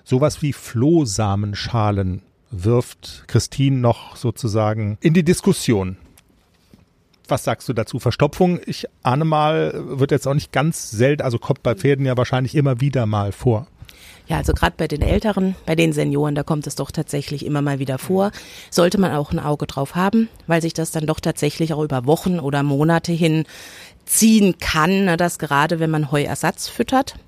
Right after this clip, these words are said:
Speaker 2: also Heukops oder Heuflakes, ähm, die werden nicht so schnell verdaut wie jetzt das langstielige Heu.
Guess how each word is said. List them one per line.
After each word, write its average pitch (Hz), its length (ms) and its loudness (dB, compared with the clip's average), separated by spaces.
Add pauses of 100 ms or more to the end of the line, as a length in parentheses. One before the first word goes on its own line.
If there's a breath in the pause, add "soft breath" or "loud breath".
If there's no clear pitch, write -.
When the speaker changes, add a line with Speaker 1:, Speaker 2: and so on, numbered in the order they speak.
Speaker 2:
also 139 220 0
Heukops - 500 -2
oder 135 220 -2
Heuflakes, 151 640 -2 (420 loud breath)
ähm, 160 320 2 (380)
die 175 120 0
werden 165 280 4
nicht - 180 0
so 170 220 4
schnell 156 280 0
verdaut 139 560 -6 (240)
wie 165 160 0
jetzt 156 280 2
das 151 100 -4
langstielige 139 600 0
Heu. 127 200 -4